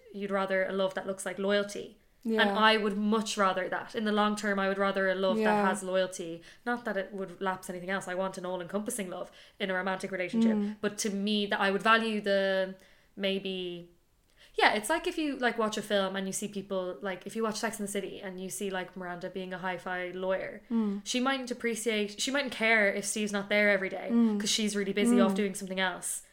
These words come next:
Speaker 1: But she might need him to clean up, like, whatever
Speaker 2: Yeah,
Speaker 1: the issues
Speaker 2: exactly.
Speaker 1: are.
Speaker 2: Well, that's probably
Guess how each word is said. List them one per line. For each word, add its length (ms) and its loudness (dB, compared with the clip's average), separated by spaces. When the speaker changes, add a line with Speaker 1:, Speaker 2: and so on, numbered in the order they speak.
Speaker 1:
But 260 0
she 160 -2
might 160 2
need 140 -2
him 120 0
to 240 -2
clean 200 -6
up, 80 -6
like, 140 2
whatever 320 8
Speaker 2:
Yeah, 180 10
Speaker 1:
the 100 6
issues 160 8
Speaker 2:
exactly. 160 4
Speaker 1:
are. 180 2
Speaker 2:
Well, 80 4
that's 240 6
probably 500 4